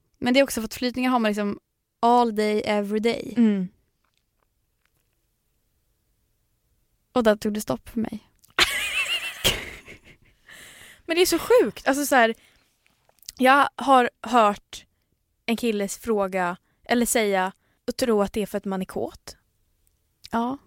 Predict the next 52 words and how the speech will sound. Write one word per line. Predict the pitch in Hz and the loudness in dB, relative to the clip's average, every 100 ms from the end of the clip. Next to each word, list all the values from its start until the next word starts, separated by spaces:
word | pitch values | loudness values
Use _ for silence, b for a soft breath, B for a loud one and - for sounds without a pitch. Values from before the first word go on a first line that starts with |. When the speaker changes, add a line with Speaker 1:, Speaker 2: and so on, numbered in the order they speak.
| _ b b b b | _ b b b b
Speaker 1:
Eller | 254 277 | 2 4
vad | 294 | 4
då? | 233 - - | 4 0 -4
Jag | - | -8
fattar | 262 262 | -4 -4
inte. | 220 | -2
Vad | 233 | -4
sa, | - 262 | -2 -2
hur | 220 285 | 0 0
gick | 262 247 | 0 -2
det | 240 | -4
till? | 226 277 - 220 | -6 -6 -8 -4
Speaker 2:
Jag | 220 | -4
vet | 190 185 180 175 - | -4 -6 -6 -6 -10
inte | 190 - | -12 -12
hur | 190 | -12
det | |
gick | 185 - | -12 -12
till. | 214 190 - | -14 -14 -4
Speaker 1:
Han | 269 262 | -2 0
tog | 294 247 | 0 0
på | 247 | 0
dig | 220 214 | 2 0
där | 208 | 0
nere | 208 208 - | -2 -2 -2
och | - 220 208 | -4 -4 -4
bara, | 208 | -6
"Åh, | - 339 226 | -6 -8 -6
är | 208 | -6
du | 202 | -8
kåt?" | - - - - - - _ _ | -14 -12 -12 -12 -20 -20 _ _
Speaker 2:
Nej, | 247 254 | 0 2
men | 262 | 2
typ | 254 247 | 2 0
Speaker 1:
Du | 240 | 0
Speaker 2:
så | |
Speaker 1:
bara, | 220 | 2
Speaker 2:
här, | 208 | 2
Speaker 1:
"Det | 208 | 2
är | 220 | -2
en | |
flytning." | - 262 302 269 202 _ _ _ _ | -4 -6 -6 -6 -8 _ _ _ _
Speaker 2:
Nej, | 269 320 269 | 0 4 4
men | 240 | 4
Speaker 1:
Vill | 233 | 2
Speaker 2:
typ | 240 | 0
Speaker 1:
du | 233 | 4
Speaker 2:
så | |
här, | 226 | 2
vi | 302 | 2
Speaker 1:
ha? | 330 | 2
Speaker 2:
pratade, | 247 226 - 262 | 2 2 2 -4